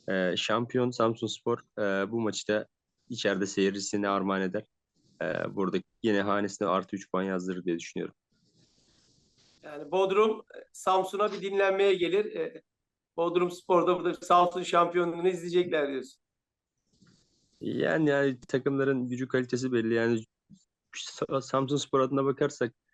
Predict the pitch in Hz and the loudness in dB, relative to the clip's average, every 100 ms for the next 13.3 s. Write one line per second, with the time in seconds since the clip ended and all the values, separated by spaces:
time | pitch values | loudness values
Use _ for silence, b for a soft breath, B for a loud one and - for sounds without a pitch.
0 | _ _ - - 131 139 123 - 107 95 | _ _ -16 -2 2 2 0 -2 -2 0
1 | 98 95 92 110 113 117 120 123 107 - | 0 2 0 0 0 2 2 2 0 -4
2 | 117 - 117 _ - - 104 - 110 107 | -4 -4 -4 _ -8 -6 -4 -2 0 2
3 | 104 98 101 - 110 107 110 _ _ _ | 2 0 -6 -2 0 0 -4 _ _ _
4 | - 101 98 98 95 95 95 95 - _ | -4 -2 -2 -2 -2 -2 -4 -4 -8 _
5 | _ _ _ _ _ - 120 123 113 110 | _ _ _ _ _ -6 -2 2 4 4
6 | 113 - 87 95 92 92 92 90 87 87 | 0 -2 -2 0 2 2 0 0 -2 -2
7 | 87 87 - 104 107 104 - 104 98 98 | -2 -4 -2 -2 0 -2 -2 -2 0 0
8 | 98 101 98 92 92 95 95 95 87 90 | 0 -2 -2 -2 0 0 0 0 0 0
9 | 90 87 90 - - 95 - 98 92 95 | -4 -4 -4 -4 -6 -6 -4 -4 -2 0
10 | 92 90 92 90 85 82 - 85 95 127 | -2 0 -2 0 -2 -6 -4 -4 -4 -8
11 | - 131 139 135 117 104 92 95 - 95 | -6 -2 0 0 0 -2 -2 -2 -4 -6
12 | 101 107 120 120 - - - 120 110 95 | -6 -4 -2 -2 -6 -12 -6 -4 -2 -2
13 | 95 - 107 | -2 -4 -6